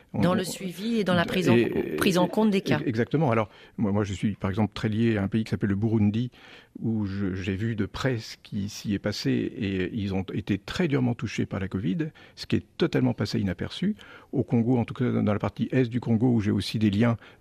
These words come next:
Speaker 1: eux aussi ont été très durement touchés. Et, et tout ça passe un petit peu sous les radars parce qu'on a l'impression qu'il ne se passe pas grand-chose en, en Afrique subsaharienne.
Speaker 2: Touchés en termes de contamination ou de pertes humaines ?
Speaker 1: Eh bien, les deux. Les deux.
Speaker 2: Hmm.
Speaker 1: Ouais,
Speaker 2: Pourtant,
Speaker 1: et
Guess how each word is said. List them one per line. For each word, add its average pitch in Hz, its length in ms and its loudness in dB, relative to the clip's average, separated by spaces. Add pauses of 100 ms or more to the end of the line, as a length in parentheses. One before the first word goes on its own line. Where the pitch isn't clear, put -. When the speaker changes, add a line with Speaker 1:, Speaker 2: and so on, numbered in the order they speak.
Speaker 1:
eux 160 60 8
aussi 139 400 4
ont 113 100 6
été 101 240 0
très 113 360 -2
durement 101 280 0
touchés. 175 380 -2 (420)
Et, 113 280 2
et 101 40 4
tout 123 160 -6
ça 170 220 0
passe - 360 -2
un 131 120 4
petit 127 160 -4
peu 156 100 2
sous 139 140 -2
les 131 100 2
radars 131 400 0
parce - 220 -6
qu'on 123 160 4
a 113 40 4
l'impression 120 300 0
qu'il - 140 -6
ne - 40 -6
se - 60 -10
passe - 200 -4
pas 151 200 -2
grand-chose 127 540 -2 (280)
en, - 80 -4
en 107 440 -2
Afrique 113 220 -6
subsaharienne. 120 520 0 (440)
Speaker 2:
Touchés 226 280 4
en 226 80 4
termes 226 240 2
de 220 80 4
contamination 214 800 0
ou 247 60 0
de 165 100 2
pertes 180 480 -2
humaines ? 160 360 -2 (120)
Speaker 1:
Eh 127 140 2
bien, 120 220 2
les 104 100 4
deux. 104 240 -2 (240)
Les 156 200 0
deux. 104 220 0 (100)
Speaker 2:
Hmm. 135 180 -4 (480)
Speaker 1:
Ouais, 196 100 4
Speaker 2:
Pourtant, 202 280 4
Speaker 1:
et 208 40 -6